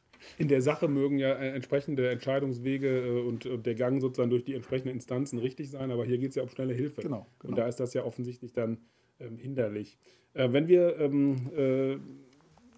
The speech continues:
Speaker 1: mal, ähm, den Blick von solchen hierarchischen Entscheidungsprozessen wegrichten und auf, äh, Prozesse kommen, auf, äh, auf, auf Ablauforganisationen kommen, wie der Organisationsforscher sagen würde, ähm,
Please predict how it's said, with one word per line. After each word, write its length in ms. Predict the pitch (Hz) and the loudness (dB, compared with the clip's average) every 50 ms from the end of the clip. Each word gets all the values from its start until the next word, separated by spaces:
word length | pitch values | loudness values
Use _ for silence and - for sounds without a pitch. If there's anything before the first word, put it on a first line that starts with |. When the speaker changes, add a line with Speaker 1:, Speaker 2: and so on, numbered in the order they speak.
| _ _ | _ _
Speaker 1:
mal, 420 | - 147 135 135 139 139 139 139 143 | -8 -6 -2 0 2 4 4 2 2
ähm, 420 | 151 139 131 131 135 139 143 139 131 | 0 0 0 0 0 0 -2 -4 -2
den 200 | 143 135 127 123 | 0 0 0 0
Blick 160 | 160 160 - 160 - 196 208 208 | 0 -2 -4 -8 -10 -12 -12 -12
von 220 | - - 139 131 | -4 -2 -2 2
solchen 260 | 135 135 131 - 147 123 | 2 2 2 2 0 2
hierarchischen 580 | 131 139 120 120 135 160 160 - 156 127 147 | 4 4 4 4 0 0 -2 -4 -4 -2 -2
Entscheidungsprozessen 840 | 139 123 117 127 139 156 156 135 - - 120 - 143 135 - 131 117 | -2 -2 0 0 0 0 0 -2 -4 -8 0 0 0 0 2 -2 0
wegrichten 920 | 143 151 147 - - - - 120 104 113 120 120 - - - 131 147 147 - - _ _ _ _ _ | 0 -2 -2 -4 -8 -6 -6 -6 -2 -2 -2 -2 -4 -8 -10 -8 -8 -8 -12 -16 _ _ _ _ _
und 140 | 139 127 - | -10 -8 -2
auf, 300 | 139 123 127 127 - - | -2 -2 -2 -2 -6 -8
äh, 100 | 139 120 | -8 -8
Prozesse 540 | - - 127 117 - 151 165 165 - 117 | -6 -6 -6 -4 0 0 0 0 0 -4
kommen, 320 | - - - 110 107 107 107 | -4 -4 -6 -6 -4 -4 -6
auf, 160 | 113 113 - | -8 -10 -10
äh, 60 | - | -8
auf, 360 | - 127 - - - 139 - - - | -8 -8 -8 -6 -8 -10 -10 -4 0
auf 180 | 131 123 - - | 0 0 0 -2
Ablauforganisationen 920 | 160 - - 170 139 - 127 117 113 110 107 110 104 - - 120 113 113 | -4 0 4 4 4 4 2 0 0 0 0 0 -2 0 0 -2 -2 0
kommen, 200 | - 117 110 113 | -2 -2 0 0
wie 60 | 120 | 0
der 100 | 117 120 | 0 0
Organisationsforscher 880 | 123 113 113 113 113 110 - 139 143 143 143 - 117 107 104 - 120 113 | 0 0 -2 -2 -4 -4 -4 -6 -6 -6 -8 -10 -12 -12 -6 -4 -4 -2
sagen 380 | 107 110 110 110 107 110 107 | 0 -2 -2 -2 -4 -4 -6
würde, 340 | 107 110 113 113 127 139 131 - - - _ _ _ _ _ | -4 -2 0 0 0 -2 -4 -6 -12 -20 _ _ _ _ _
ähm, 240 | - 123 113 120 117 | 0 2 2 0 -2